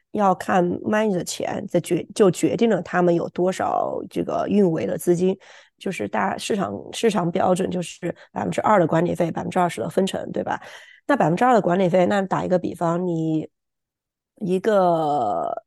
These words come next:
一个基金，它的，比如说一亿美金了，一亿美金百分之二就两百万美金，那两百万美金就决定了它能招多少人。然后这个行业的，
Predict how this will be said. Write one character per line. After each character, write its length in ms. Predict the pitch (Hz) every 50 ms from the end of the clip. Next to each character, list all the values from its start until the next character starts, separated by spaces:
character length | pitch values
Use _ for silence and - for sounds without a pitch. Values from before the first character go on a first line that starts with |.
| _ -
一 120 | - 190
个 140 | 185 - 196
基 140 | 170 196 190
金， 180 | 196 208 208
它 140 | 208 202 202
的， 80 | 196 170
比 220 | 175 180 - - -
如 100 | 170 165
说 100 | 185 180
一 60 | 170
亿 220 | 170 170 185 190 180
美 180 | 170 165 -
金 220 | - - 170 165 170
了， 100 | 170 - _ _ _ _ - - - -
一 80 | 202 240
亿 40 |
美 140 | 247 220 190
金 80 | 202 220
百 80 | 202
分 80 | - 160
之 80 | - 180
二 100 | 170 175
就 140 | 185 180 185
两 160 | 175 160 165
百 80 | 175 165
万 100 | 165 165
美 140 | - -
金， 180 | - - 202 190 - - - - - _
那 80 | - 254
两 160 | 226 214 226
百 80 | 247
万 140 | 233 214 180
美 100 | 165 165
金 140 | 165 180 185
就 80 | 196 185
决 180 | - - 175
定 140 | 165 190 202
了 80 | 180 170
它 140 | - 185
能 140 | 170 156 151 156
招 260 | - - 190 165 160
多 160 | 160 185 175 165
少 60 | 151
人。 240 | 143 - - - 101 - _ _ - _ _ _
然 120 | - 202 190
后 80 | 226
这 140 | 220 - 247
个 80 | 202 190
行 260 | 175 - 180 165 165
业 160 | 180 196 196
的， 600 | 180 - 170 170 170 143 147 151 156 - - -